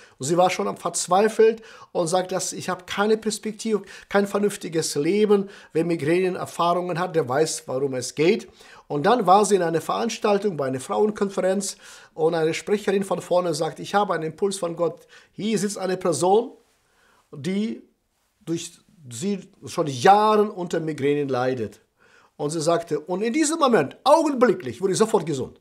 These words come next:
Das heißt, sagt sie, für mich war das absolutes Wunder. Einige sagen, das ist Heilung, sagt sie, für mich war keine Heilung, sondern absolutes Wunder, dass Gott mich augenblicklich, nicht prozesshaft, sondern augenblicklich wurde ich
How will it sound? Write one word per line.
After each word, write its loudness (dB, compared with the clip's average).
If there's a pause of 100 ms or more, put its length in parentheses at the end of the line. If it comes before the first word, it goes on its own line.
(600)
Das -2
heißt, 0
sagt 0
sie, -6
für 6
mich 4
war 4
das 2 (380)
absolutes 2
Wunder. 0
Einige 4
sagen, 2
das -2
ist -10
Heilung, 4
sagt -2
sie, -6
für -6
mich -4
war -2
keine -8
Heilung, 0 (300)
sondern 0
absolutes -4
Wunder, 2 (300)
dass -2
Gott 2
mich -10
augenblicklich, 2
nicht -4
prozesshaft, -4 (240)
sondern -2
augenblicklich 2
wurde -4
ich -8